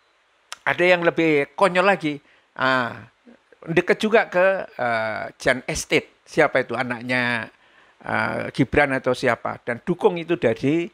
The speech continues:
eh, <laughs> camat atau gimana? Ah, ini memang, eh, luar biasa ini, pemirsa, ledekannya dari, eh, Rizal Fadilah ini kepada, eh, Prabowo Subianto. Ini mungkin akan bikin marah orang-orang Gerindra loh ini, ya.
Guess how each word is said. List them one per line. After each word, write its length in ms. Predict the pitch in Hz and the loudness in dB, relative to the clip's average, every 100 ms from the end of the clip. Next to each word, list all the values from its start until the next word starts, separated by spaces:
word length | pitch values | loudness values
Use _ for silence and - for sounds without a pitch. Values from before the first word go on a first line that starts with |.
| _ - | _ -6
eh, 400 | 123 - - 151 | -2 0 0 -2
<laughs> 160 | - | -2
camat 480 | - 135 131 170 - | -2 0 2 0 0
atau 240 | 135 127 | -2 -2
gimana? 480 | - 131 120 110 101 - - - - - | -4 -4 -4 -4 -6 -10 -20 -20 -20 -4
Ah, 160 | 110 110 | 0 2
ini 240 | 123 135 | 2 0
memang, 400 | 131 131 120 113 | 2 2 0 0
eh, 160 | 110 117 | 0 2
luar 240 | 127 120 | 2 0
biasa 480 | - 120 113 143 117 | 2 2 2 4 2
ini, 240 | 107 101 | 2 -6
pemirsa, 560 | 113 110 113 - 104 - 117 | -6 -4 -4 -2 -2 -2 -2
ledekannya 640 | 117 117 - 117 117 120 | -4 -4 -2 0 0 0
dari, 560 | - 107 117 127 143 147 - - - - | 0 -2 0 2 0 -2 -12 -20 -16 -4
eh, 220 | 104 107 | -2 0
Rizal 400 | 120 - 117 113 | 0 2 2 2
Fadilah 480 | 127 127 123 135 107 | 2 2 2 2 0
ini 240 | 113 107 95 _ | -4 -6 -12 _
kepada, 800 | 113 104 113 113 120 123 151 170 - - - _ - | -14 -8 -10 -4 0 2 2 0 -10 -20 -20 _ -6
eh, 920 | 107 98 107 - 95 98 - 87 90 | -6 -6 -8 -8 -6 -4 -4 -4 -6
Prabowo 480 | - 147 131 131 120 | -2 -2 2 2 2
Subianto. 720 | - - 113 107 98 101 104 | 0 -4 -4 -4 -6 -8 -6
Ini 240 | 107 139 156 - - | -6 -6 -8 -12 -12
mungkin 320 | 127 123 165 | -8 -4 -2
akan 320 | 131 131 131 | -2 -2 -6
bikin 400 | 117 110 127 120 | -8 -8 -4 0
marah 320 | 127 127 143 - - _ 127 | 2 2 0 -4 -16 _ -4
orang-orang 400 | 123 123 123 123 | -2 -2 -4 -6
Gerindra 480 | 131 117 139 147 117 | -6 -4 2 4 4
loh 160 | 104 | 0
ini, 240 | 101 107 107 | -4 -4 -2
ya. 320 | 113 139 | 0 0